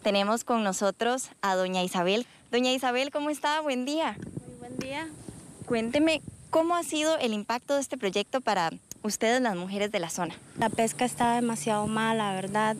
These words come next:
Speaker 2: La, el buceo. Entonces, gracias a Dios, ¿verdad? Que la municipalidad y Costa Rica Regenerativa, pues, nos han apoyado con, con esta huerta, porque yo sé que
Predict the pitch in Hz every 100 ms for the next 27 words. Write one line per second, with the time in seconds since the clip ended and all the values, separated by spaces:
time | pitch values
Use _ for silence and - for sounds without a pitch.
0 | - 208 202 196 208 - 226 233 233 226
1 | - - - - - - 240 233 233 233
2 | 233 254 254 247 - - - - - 220
3 | 233 269 285 262 254 262 247 214 220 233
4 | 220 202 196 - - - 220 208 208 208
5 | 202 196 202 220 226 226 - 196 - 196
6 | 190 202 214 233 226 214 202 214 214 214
7 | 214 202 202 214 196 196 202 208 214 214
8 | 214 220 233 208 185 - - - - -
9 | - - 240 220 220 247 233 240 - 285
10 | 240 226 208 202 220 220 233 226 214